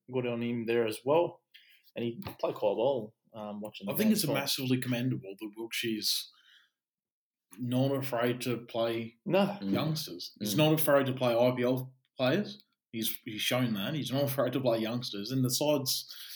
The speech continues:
Speaker 2: the side's
Speaker 1: Yeah.
Speaker 2: incredible.
Speaker 1: Well,
Speaker 2: Like, it
Speaker 1: and
Speaker 2: really is.
Speaker 1: out of,
Speaker 2: It's
Speaker 1: out,
Speaker 2: astonishing.
Speaker 1: out of,
Speaker 2: It's
Speaker 1: out
Speaker 2: the
Speaker 1: of,
Speaker 2: best Wolves
Speaker 1: out,
Speaker 2: side
Speaker 1: out
Speaker 2: I've
Speaker 1: of,
Speaker 2: seen,
Speaker 1: out of
Speaker 2: 'cause I
Speaker 1: the,
Speaker 2: wasn't
Speaker 1: yeah,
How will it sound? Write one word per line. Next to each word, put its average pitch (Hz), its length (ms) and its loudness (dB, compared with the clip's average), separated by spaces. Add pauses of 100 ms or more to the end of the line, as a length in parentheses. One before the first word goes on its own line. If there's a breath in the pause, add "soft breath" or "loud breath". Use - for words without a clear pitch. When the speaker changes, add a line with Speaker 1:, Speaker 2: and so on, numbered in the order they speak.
(540 loud breath)
Speaker 2:
the 127 80 -6
side's 160 400 6 (680)
Speaker 1:
Yeah. 156 200 0
Speaker 2:
incredible. 151 640 4
Speaker 1:
Well, - 140 6
Speaker 2:
Like, - 80 8
it - 60 12
Speaker 1:
and 147 80 8
Speaker 2:
really 165 260 10
is. 185 160 4
Speaker 1:
out 208 160 8
of, 214 60 6
Speaker 2:
It's 131 300 4
Speaker 1:
out, 151 180 6
Speaker 2:
astonishing. 165 380 2
Speaker 1:
out 190 180 8
of, 170 180 8 (1600 loud breath)
Speaker 2:
It's 175 120 8
Speaker 1:
out 190 40 12
Speaker 2:
the 196 60 12
Speaker 1:
of, 190 60 6
Speaker 2:
best 175 240 10
Wolves 156 260 8
Speaker 1:
out, - 0 -
Speaker 2:
side 190 240 12
Speaker 1:
out 143 80 12
Speaker 2:
I've 131 60 12
Speaker 1:
of, 127 100 8
Speaker 2:
seen, 117 220 2
Speaker 1:
out 185 160 12
of 190 60 10
Speaker 2:
'cause - 20 8
I 135 80 12
Speaker 1:
the, 131 60 8
Speaker 2:
wasn't 131 300 8
Speaker 1:
yeah, 175 120 8